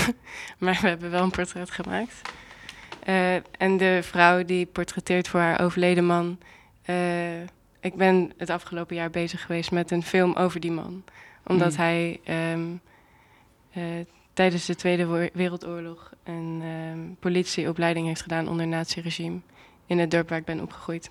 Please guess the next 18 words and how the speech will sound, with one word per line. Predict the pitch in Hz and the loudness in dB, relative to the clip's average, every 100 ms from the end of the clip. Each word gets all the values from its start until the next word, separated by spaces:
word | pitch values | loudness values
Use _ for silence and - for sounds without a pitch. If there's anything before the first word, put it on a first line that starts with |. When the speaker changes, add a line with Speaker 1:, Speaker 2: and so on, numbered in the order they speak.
| - | -10
Speaker 1:
Maar | 170 | -6
die | 170 | -4
film | 185 175 | -4 -4
is | 180 | -8
nog | - - | -12 -10
niet | 170 | -8
af. | - 175 - | -6 -8 -8
<laughs> | - - - - - | -6 -6 -8 -10 -2
Speaker 2:
Oké. | 160 185 | 0 4
Speaker 1:
Maar | 185 | 6
zo | 190 190 | 8 8
heb | 180 | 6
ik | 180 - - | 2 -4 -4
haar | 170 175 | -2 0
leren | 170 170 170 | 0 -2 0
kennen, | 170 170 170 | 0 0 0
omdat | 170 170 160 | 0 -2 -2
ik, | 170 - | -4 -6